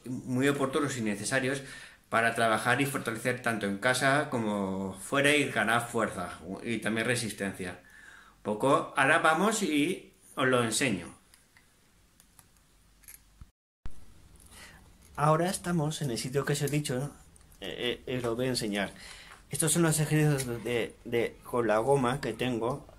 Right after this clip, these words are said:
y, eh, y es, sería hacia adelante. Estoy en un sitio donde lo puedo, eh, enganchar bien. Esto es pierna recta,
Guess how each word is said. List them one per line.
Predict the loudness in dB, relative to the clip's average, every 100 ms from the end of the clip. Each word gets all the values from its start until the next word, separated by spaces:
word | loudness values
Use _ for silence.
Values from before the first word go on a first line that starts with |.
| -12
y, | -8 -8 -2
eh, | 0 2 0 -6 -12 -18 -20 -20 -20 -20 -6
y | 2 2 2
es, | 0 2 2 -2
sería | -4 -2 0 0 -2 -4
hacia | -4 -2
adelante. | -2 0 -2 -2 -8 -10 -20 -10
Estoy | -6 0
en | 2
un | 4
sitio | 2 2 2
donde | 2 2 0 0 -10 -20
lo | -6 -2 -2
puedo, | 0 -2 4 4 4 0 -12
eh, | -12 -10 -8 -4 -2
enganchar | 0 0 -2 -2 -2 -2
bien. | -4 -4 -8 -8 -8 -6 -10 -12 -18 -20 -20 -8
Esto | -6 0 0 0 -2
es | 0 0
pierna | -2 -2 2 2
recta, | 2 0 -2